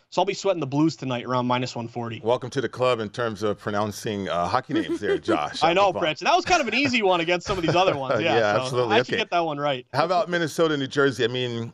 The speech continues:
Speaker 2: Minnesota, I'm seeing bets lopsided here, uh, seventy-three percent, what I'm showing, uh, in terms of the betting, uh, action and tickets, uh, here. Uh, what are you seeing in this matchup that's attracted to you?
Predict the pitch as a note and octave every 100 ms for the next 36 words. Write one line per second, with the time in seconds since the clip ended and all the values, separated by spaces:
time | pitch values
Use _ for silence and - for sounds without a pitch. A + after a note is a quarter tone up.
0 | - - C#3+ C#3 D#3 D#3 B2 - D#3 C3+
1 | A2+ C#3 - B2 A#2+ - A#2 G2 F2+ A2
2 | G#2 F2+ F2+ F#2+ G2+ F#2 - A#2 B2 B2
3 | C3+ C3 G#2+ C3+ C3 - G#2 G#2 B2 -
4 | A#2+ G2 F2 E2 _ _ _ - G2+ G2+
5 | - A#2+ G#2+ G#2 F#2+ A#2 A#2 A2+ G#2+ G2+
6 | G2 F2 G#2 G#2 - G2+ F#2+ - A#2+ A2+
7 | - A2+ G2 F#2 A2+ G2+ G2 F#2 _ _
8 | _ - G2 F#2+ F#2+ F#2 A#2+ C#3 D3 -
9 | C#3+ A#2 A#2+ - A2+ - A2+ A2 G#2 -
10 | - G2 - - G2